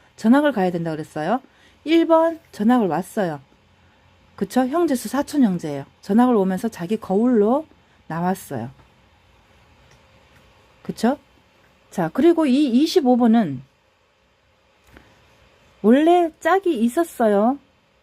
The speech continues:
짝이 있었어요. 아마 이게 육 회차나 어디에 걸려 있을 거예요. 홀수 회차인가 어디에 걸려 있을 거예요. 그리고 핫한 형제가 힌트를 줬어요. 안 나온 핫한 형제를 내보낸 거예요.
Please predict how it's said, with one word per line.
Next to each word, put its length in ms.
짝이 280
있었어요. 680
아마 380
이게 480
육 220
회차나 760
어디에 240
걸려 320
있을 220
거예요. 180
홀수 320
회차인가 500
어디에 180
걸려 280
있을 260
거예요. 460
그리고 540
핫한 560
형제가 540
힌트를 360
줬어요. 560
안 260
나온 280
핫한 340
형제를 560
내보낸 440
거예요. 320